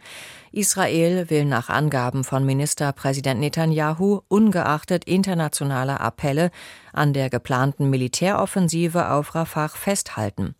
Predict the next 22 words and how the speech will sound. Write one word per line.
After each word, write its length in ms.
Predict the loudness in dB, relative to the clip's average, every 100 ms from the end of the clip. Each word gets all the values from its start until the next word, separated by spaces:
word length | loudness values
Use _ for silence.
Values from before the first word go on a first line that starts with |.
| _ -20 -20 -20 -20 -6
Verteidigungsminister 1080 | -2 0 2 2 2 2 2 2 2 -2 -2
Galland 580 | 0 2 2 2 0 -6
sprach 400 | -6 -2 -2 -2
von 180 | -2 0
einer 380 | 0 0 2 2
mehrstufigen 840 | 2 2 0 -2 -2 0 0 0
Invasion, 680 | 2 2 2 0 2 2 2 -2 -20 -10 -4
die 80 | -2
gestoppt 500 | 0 0 -2 -2 -2
werden 320 | -2 0 -2
könne, 480 | 0 2 4 2 2
wenn 280 | 2 4 4
die 160 | 2
Hamas 440 | 2 2 0 -2 -2
zu 160 | -2
einer 280 | 0 0 -2
Verhandlungslösung 1120 | -2 0 4 4 2 0 -2 -2 -2 0 0
in 160 | 2 0
der 160 | 0 0
Geiselfrage 960 | 0 0 -2 -4 -4 -2 -2 0 -2
bereit 400 | 0 2 2 0
sei. 260 | -2 -4